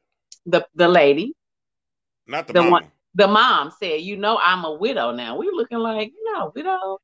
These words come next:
Speaker 1: This was your son."
Speaker 2: Because her
Speaker 1: And
Speaker 2: son
Speaker 1: so
Speaker 2: died, she said, "Wow."
Speaker 1: Yes. And so this was a tr-, when I say true example of someone who depended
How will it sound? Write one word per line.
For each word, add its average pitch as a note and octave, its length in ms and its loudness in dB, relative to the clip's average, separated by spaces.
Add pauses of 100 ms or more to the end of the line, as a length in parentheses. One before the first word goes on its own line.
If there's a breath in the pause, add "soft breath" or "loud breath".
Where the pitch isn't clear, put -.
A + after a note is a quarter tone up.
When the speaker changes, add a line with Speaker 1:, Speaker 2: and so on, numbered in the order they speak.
(560)
Speaker 1:
This E4+ 140 0
was E4+ 140 6
your C4 80 6
son." A#3+ 600 0 (380)
Speaker 2:
Because D3 260 -4
her G3 60 2
Speaker 1:
And G#3+ 140 4
Speaker 2:
son G3 120 -2
Speaker 1:
so G3+ 180 6
Speaker 2:
died, G#3 220 4
she G#3+ 100 -10
said, G#3+ 260 -12
"Wow." G2 560 -10 (280)
Speaker 1:
Yes. - 400 2 (300)
And G#3+ 180 2
so G3 440 -2
this A#3+ 260 -2
was A#3 180 0
a G3+ 160 2
tr-, G3 220 -10
when G3 120 0
I A#3 140 2
say G#3+ 240 -2
true D4 320 -4
example G3 680 -4
of D#3 560 2 (600)
someone G3 640 0
who F#3 300 -8
depended F3 600 -2